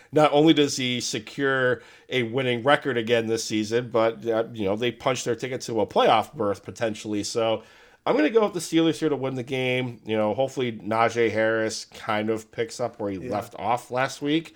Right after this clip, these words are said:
Speaker 2: He's looked good.
Speaker 1: Um, I'm
Speaker 2: He's
Speaker 1: still
Speaker 2: looked good.
Speaker 1: buying into the Franco Harris thing. Like, they're
Speaker 2: Yeah.
Speaker 1: gonna win this for Franco. They're gonna win this for, uh, for Tomlin.
Speaker 2: Yeah, and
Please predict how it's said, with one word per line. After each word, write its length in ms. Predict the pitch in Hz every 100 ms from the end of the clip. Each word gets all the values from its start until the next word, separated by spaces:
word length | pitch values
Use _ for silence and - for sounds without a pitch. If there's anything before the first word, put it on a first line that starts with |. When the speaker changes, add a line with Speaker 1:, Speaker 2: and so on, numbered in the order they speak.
| -
Speaker 2:
He's 140 | 247
looked 180 | 381 370
good. 80 | -
Speaker 1:
Um, 300 | 339 - 101
I'm 120 | 151 208
Speaker 2:
He's 80 |
Speaker 1:
still 140 | 269 277
Speaker 2:
looked 60 |
good. 60 | 226
Speaker 1:
buying 160 | 233 233
into 140 | 240
the 100 | 214
Franco 400 | - 214 214 202
Harris 400 | 185 214 190 -
thing. 200 | 127 107
Like, 160 | 107 139
they're 80 | 151
Speaker 2:
Yeah. 60 |
Speaker 1:
gonna 120 | 160 135
win 220 | 151 165
this 160 | 156
for 140 | - 131
Franco. 400 | 139 143 143 127
They're 80 | 120
gonna 160 | 120
win 160 | 113 127
this 260 | 123 -
for, 320 | - 127 113 107
uh, 280 | 107 104 - -
for 140 | _ 92
Tomlin. 580 | 110 95 87 87 101 - 269
Speaker 2:
Yeah, 380 | 190 202 262 180
and 220 | 202 196